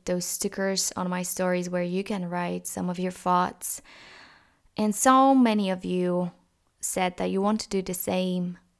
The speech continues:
You want to treat your Instagram as a mood board, but you're afraid that your friends are not gonna speak to you again, are gonna be mad at you.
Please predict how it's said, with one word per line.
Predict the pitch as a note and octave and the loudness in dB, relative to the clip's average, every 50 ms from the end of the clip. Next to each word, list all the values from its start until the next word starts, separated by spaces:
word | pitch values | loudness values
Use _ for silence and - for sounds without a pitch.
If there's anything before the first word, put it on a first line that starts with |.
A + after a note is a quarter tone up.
| _ _ _ | _ _ _
You | - G3 F#3+ | -4 -2 2
want | F3+ F#3+ F#3+ F3+ - | 2 2 2 2 -2
to | - | -8
treat | - - G3 F#3 F#3 | -8 -6 -6 -4 -4
your | F3+ F3+ - | -4 -4 -2
Instagram | - F#3+ F#3+ - - G3 F#3+ G3 F#3+ F#3 F#3 | -2 -4 -4 -4 -6 -6 -4 -4 -4 -4 -4
as | F3+ - | -4 -2
a | F#3 | -2
mood | F#3 F#3+ G3+ G#3 G#3 - | -2 0 -2 -4 -4 -4
board, | - F#3+ F#3 F#3 F3+ F3+ - - _ | -2 0 0 0 0 -2 -4 -6 _
but | - F3+ F3+ F3+ F#3 | -4 -2 -2 -2 -2
you're | F#3+ G#3 B3+ D4 | 0 0 0 0
afraid | - B3 - - - G#3+ G#3 G#3 G3+ F#3+ F#3 F3+ F#3 | -2 -6 -12 -6 -2 0 0 0 0 -2 -2 -4 -6
that | G3 - - | -8 -8 -4
your | G3 G3+ G#3 G3+ | -2 -2 -2 -2
friends | - - G3+ F#3 F3+ F3+ F3+ F3+ - - - - - _ _ _ _ _ _ _ _ _ _ _ _ _ _ _ _ _ _ _ _ _ _ _ _ _ _ _ _ _ _ _ _ - | -2 -2 -2 0 0 -2 -2 -4 -4 -6 -8 -10 -14 _ _ _ _ _ _ _ _ _ _ _ _ _ _ _ _ _ _ _ _ _ _ _ _ _ _ _ _ _ _ _ _ -4
are | G3 F#3+ | -2 -2
not | G3 F#3+ F#3+ - | 0 -2 -2 -4
gonna | F#3+ F#3+ F#3+ F#3 | -4 -2 -2 -4
speak | - - - G#3 - | -4 -6 -8 -10 -4
to | - C#4 | -2 0
you | B3+ A3 | 0 0
again, | G3 - F#3+ F#3 F#3 | 0 -2 -4 -4 -4
are | F3+ F3 | -4 -4
gonna | F3+ F3 F3 E3+ | -4 -6 -6 -6
be | F3 F3 | -6 -6
mad | E3+ F3+ G3 B3 C4 | -6 -4 -6 -6 -8
at | - - - | -10 -10 -8
you. | F#3 F3+ F3 F3 E3+ | -6 -6 -6 -6 -8